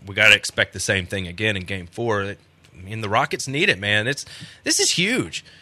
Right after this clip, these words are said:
and this is a few years in the making. I, I,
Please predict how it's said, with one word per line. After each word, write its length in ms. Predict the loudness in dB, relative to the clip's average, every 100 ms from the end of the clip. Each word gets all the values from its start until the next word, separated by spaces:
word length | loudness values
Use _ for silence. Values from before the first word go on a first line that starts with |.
| -12
and 160 | -4 0
this 140 | 0
is 120 | -2 -2
a 140 | -2
few 240 | -2 -4
years 400 | -2 2 2 2
in 80 | 0
the 60 | -2
making. 420 | 2 2 2 -2
I, 60 | -2
I, 300 | -2 -18